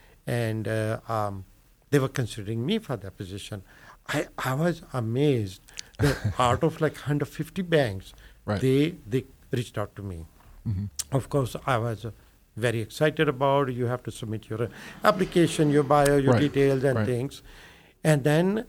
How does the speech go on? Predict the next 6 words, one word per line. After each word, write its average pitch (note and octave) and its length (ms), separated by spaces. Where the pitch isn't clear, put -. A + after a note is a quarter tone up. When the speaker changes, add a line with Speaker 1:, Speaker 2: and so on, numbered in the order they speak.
Speaker 1:
then D#3+ 400
I C3 160
was, C3+ 300
uh, C3 240
nominated, D3 800
and C3+ 420